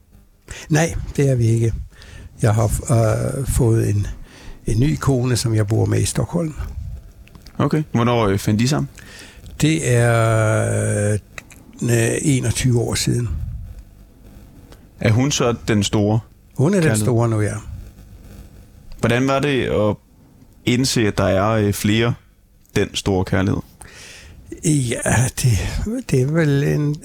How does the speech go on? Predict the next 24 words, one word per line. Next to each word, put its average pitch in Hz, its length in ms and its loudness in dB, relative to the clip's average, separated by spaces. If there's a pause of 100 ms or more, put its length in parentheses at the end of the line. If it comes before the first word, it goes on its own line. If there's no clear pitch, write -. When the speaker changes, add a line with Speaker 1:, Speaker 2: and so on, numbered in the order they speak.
(140)
Speaker 1:
trevlig 165 420 2
oplevelse, 143 540 0
når 131 100 2
man 127 200 0
tror, 127 300 0
at 127 140 2
alting 131 340 -2
tager 135 140 0
slut, 131 420 -2
og, 127 240 2
og, 135 320 0
og, 120 180 2
og, 123 180 0 (260)
og 117 80 4
så 127 300 0
er 127 140 2
der 123 80 2
faktisk 123 460 -2
noget 127 160 2
nyt, 123 180 0
som 131 140 -2
begynder 123 360 0
også. 113 320 0
Så, 120 200 -2